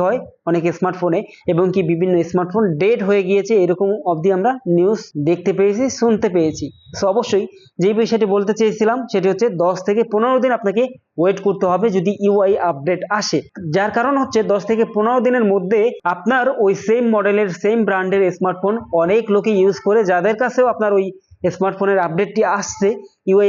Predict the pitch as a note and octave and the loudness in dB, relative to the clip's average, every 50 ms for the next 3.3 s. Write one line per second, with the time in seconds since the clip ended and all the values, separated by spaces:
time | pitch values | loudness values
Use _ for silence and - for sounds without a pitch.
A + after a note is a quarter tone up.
0 | G3 F#3 E3 E3 F3+ F3 F3 - A3 A#3+ A#3+ - - - F3 E3+ E3 D#3 C#3+ F3 | 2 2 0 -2 -4 -4 -2 -2 -2 -2 -4 -8 -8 -4 -2 -2 -2 0 0 0
1 | F3 F3 E3+ G3+ A3+ A#3 A#3+ A#3 G3+ B3+ C4 - F3+ F#3 G3 A3+ C4+ - C#4+ C#4 | 0 0 0 0 0 2 0 0 2 2 2 2 2 2 2 2 0 0 2 2
2 | C4+ A#3+ A3 A#3 A3+ G#3+ G3 F3+ F#3+ E3+ D3+ D3+ E3 D3+ - - E3+ E3+ - E3+ | 2 2 2 2 2 2 2 2 0 -2 0 -4 -6 -6 -2 0 -2 0 0 0
3 | E3 D#3+ C#3 - - C#3+ | 0 -2 -2 -2 -6 -8